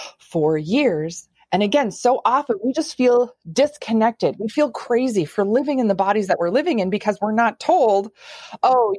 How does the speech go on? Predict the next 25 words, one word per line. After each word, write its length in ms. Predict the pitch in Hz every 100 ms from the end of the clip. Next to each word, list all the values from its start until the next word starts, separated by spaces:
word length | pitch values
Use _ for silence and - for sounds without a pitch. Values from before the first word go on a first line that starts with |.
| 214
yep, 160 | 233 262
this 280 | 185 214 247
is 100 | 226
a 60 | 226
different 340 | 208 196 180
thing. 240 | 190 147 -
Oh, 200 | 208 202
yep, 300 | 196 226 233
you're 240 | 170 196 220
gonna 140 | 220
be 100 | 208
responding 480 | 190 180 185 180 170
differently. 400 | 170 170 - 143
Yep, 220 | 175 277 202
nope, 220 | 254 269
that's 240 | 220 220 180
normal 760 | 185 220 370 302 156 165 302 _ _ _
that 140 | 220 -
you 180 | 208 220
would 200 | 220 214
feel 680 | - 247 240 160 156 185 - _ _ 156
different 400 | 220 226 185 160
at 140 | 170 -
this 160 | 170
point, 500 | - 247 190 160 -